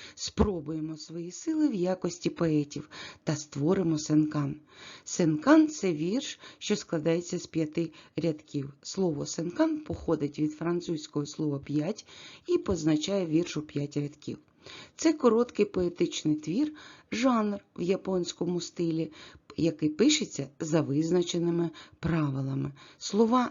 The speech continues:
не мають повторюватися і не мають бути спільнокореневими.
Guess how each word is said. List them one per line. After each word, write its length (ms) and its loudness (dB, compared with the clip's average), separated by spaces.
не 180 4
мають 460 2
повторюватися 1040 -2
і 120 6
не 140 8
мають 440 0
бути 280 0
спільнокореневими. 1160 0